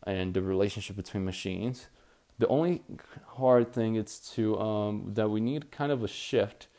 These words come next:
in the educational system to be, um, teaching kids with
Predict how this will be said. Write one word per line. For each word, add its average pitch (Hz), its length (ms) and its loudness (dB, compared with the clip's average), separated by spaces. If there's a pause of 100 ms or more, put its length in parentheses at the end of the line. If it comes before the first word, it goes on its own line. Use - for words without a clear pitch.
(320)
in 101 140 -2
the 98 100 4
educational 104 640 -2
system 98 540 -2 (340)
to 104 360 2
be, 101 540 2
um, 95 540 -2 (260)
teaching 135 580 -2
kids 104 600 2 (480)
with 110 400 0